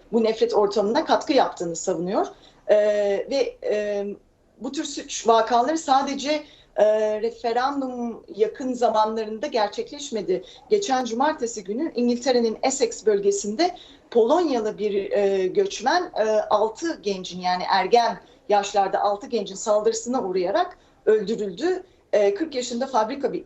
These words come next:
işçisiydi. Bu, e, adı, e, Arkadiusz Jozwik.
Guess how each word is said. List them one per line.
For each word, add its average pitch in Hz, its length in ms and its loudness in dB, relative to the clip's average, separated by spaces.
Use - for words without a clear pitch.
işçisiydi. 185 680 -2
Bu, 226 240 4
e, - 40 6
adı, 208 520 4
e, 226 260 0
Arkadiusz 214 840 -2
Jozwik. 233 680 -4